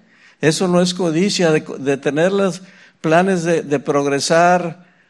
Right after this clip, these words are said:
en tu trabajo, de progresar en tus estudios, de progresar en tu relación con los demás y ser mejor persona, eso no es codicia,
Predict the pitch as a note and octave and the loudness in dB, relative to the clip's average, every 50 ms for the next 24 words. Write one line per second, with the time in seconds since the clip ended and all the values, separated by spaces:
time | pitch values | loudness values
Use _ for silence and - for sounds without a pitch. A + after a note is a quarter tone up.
0 | _ _ _ - - C3 C3+ C3 - D#3 C3+ A#2+ D3+ C#3+ C3 C#3+ D#3 E3+ F3 E3+ | _ _ _ -6 -4 -4 -4 -4 -4 -8 -8 -4 -2 0 2 4 4 4 4 2
1 | - F3 E3 D3 D3 - - C#3 C#3 C#3 C3+ C3+ B2+ - D#3 D#3 E3 F3+ F3 E3 | 0 -2 -2 -2 -2 -2 -4 -4 -2 -2 -2 -2 -2 0 0 0 2 0 -2 -2
2 | - E3+ D3+ - D3+ D3 - - - F3 F3+ F#3 F3 F3+ E3+ D#3 D#3 D3+ D3+ D#3 | -4 -6 -4 -2 -4 -4 -4 -2 0 2 2 2 2 2 2 2 0 -2 -2 -2
3 | C#3+ C#3 C#3 C3 C3 B2+ - D#3 D#3 E3+ F3 E3+ E3+ F3 D#3+ D3 D#3 C#3+ C#3 C#3 | -4 -2 -2 -2 -2 0 2 2 2 2 2 -2 -2 -4 -2 -2 0 0 0 0
4 | C3+ - - D#3+ D#3 D#3+ E3+ F3 D#3+ - - - _ _ _ - D#3 C#3+ D3 C#3 | -2 -2 0 0 0 0 0 -2 -4 -8 -12 -20 _ _ _ -4 -2 -2 -2 -2
5 | B2+ C#3 C3+ C3 C3+ D3 D#3+ E3+ F3 F3 D#3+ D3 C#3 D3+ D#3+ D#3+ E3+ E3+ E3 D3+ | -2 -2 -2 0 2 4 4 4 4 4 0 -2 0 0 0 0 0 0 -2 -2
6 | C#3 D#3+ E3+ E3+ - E3 D3+ - E3+ E3 - - C#3 D#3+ D#3 F#3+ F#3 F3 F3 E3+ | -2 -2 -4 -2 -4 -4 -2 -2 -2 -2 0 0 -2 0 0 -2 -2 -2 0 0
7 | E3 E3+ E3+ E3+ F3+ F#3 F3+ - - - - - - _ _ - D3+ C#3 C#3 C#3 | 2 2 2 4 2 2 0 -2 -4 -6 -12 -20 -20 _ _ -4 -2 0 0 2
8 | D#3 F#3 G3 F#3 - F3 D#3 C3+ C3+ | 2 0 0 0 -2 -2 -2 -4 -4